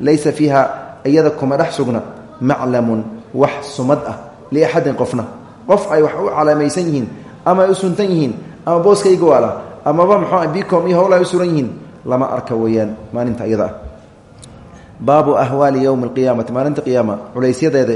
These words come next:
iyo, muxuu ah, shidooyinkeeda ayuu baabkan u baabiyay. Nas'al Allah an yuyassira lana dhalik.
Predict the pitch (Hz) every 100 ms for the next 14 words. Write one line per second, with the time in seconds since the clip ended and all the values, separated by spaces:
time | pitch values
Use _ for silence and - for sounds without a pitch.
0 | 110 131 120 123 143 - 123 156 139 113
1 | 101 98 - - 131 143 139 127 127 123
2 | 123 131 131 123 120 123 131 127 123 127
3 | 117 110 113